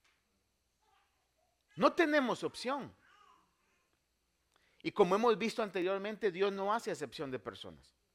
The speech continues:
We have to fight against sin. We have no option. And God does not, uh,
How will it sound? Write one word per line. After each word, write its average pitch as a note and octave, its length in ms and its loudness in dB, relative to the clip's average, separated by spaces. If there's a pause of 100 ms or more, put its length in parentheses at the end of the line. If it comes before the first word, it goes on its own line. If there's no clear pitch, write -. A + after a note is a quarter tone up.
(2000)
We F#3 100 6
have B3+ 140 6
to B3 80 -4
fight A#3+ 580 -2
against D#3+ 400 -8
sin. D3 360 -8
We E3 140 -4
have A#3 140 -2
no A#3+ 100 -4
option. G#3 540 -4 (1900)
And C3+ 180 -4
God F#3 320 2
does D3+ 180 -2
not, D#3+ 360 -2 (340)
uh, A#2 320 -4